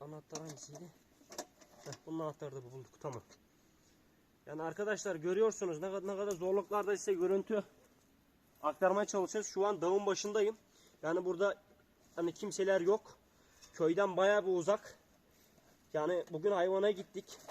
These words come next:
ve foto kapanımı bir tanesini çoktandır kuramamıştım ve bunun üzüntüsünü yaşıyordum. Ve bugün gel-, geldim. Kurmaya geldim bugün. İnşallah bugün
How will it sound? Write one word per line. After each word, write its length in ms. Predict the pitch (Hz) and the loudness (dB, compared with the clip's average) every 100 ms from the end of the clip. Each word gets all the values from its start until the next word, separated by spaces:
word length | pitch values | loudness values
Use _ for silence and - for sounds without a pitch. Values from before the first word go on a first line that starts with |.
| - - | -16 -8
ve 80 | 185 | -6
foto 300 | 180 175 180 | -4 -4 -6
kapanımı 480 | 180 190 196 202 196 _ _ - | -4 0 0 -2 -4 _ _ -12
bir 80 | 151 | -2
tanesini 460 | 190 196 190 202 | 0 0 0 -4
çoktandır 540 | 196 196 - 208 208 - _ _ - - - - _ - | 0 -2 2 0 0 -4 _ _ -18 -18 -20 -20 _ -8
kuramamıştım 720 | 165 202 220 202 170 - 170 | 2 4 6 4 0 0 2
ve 140 | 190 214 - - - - - - - | 2 0 -6 -20 -20 -20 -20 -20 -2
bunun 240 | 160 202 196 | 4 4 4
üzüntüsünü 520 | 165 208 180 - 220 | -2 -2 -4 -2 4
yaşıyordum. 440 | 214 - 165 214 - _ _ - - - - | 4 4 2 0 -2 _ _ -20 -20 -14 -2
Ve 140 | 196 | 0
bugün 280 | 180 175 208 | 0 0 2
gel-, 260 | 208 196 196 - | 4 2 2 -2
geldim. 380 | 165 175 185 220 - - - - - - - 170 | 2 2 2 -2 -2 -20 -20 -20 -20 -20 -12 -2
Kurmaya 360 | 175 196 226 | 2 6 6
geldim 340 | 208 190 180 170 | 6 4 2 0
bugün. 240 | 165 208 - - - _ - | 0 0 -2 -20 -20 _ -14
İnşallah 480 | 202 - 202 208 208 - | -6 2 4 4 0 -6
bugün 260 | 196 180 | -6 -4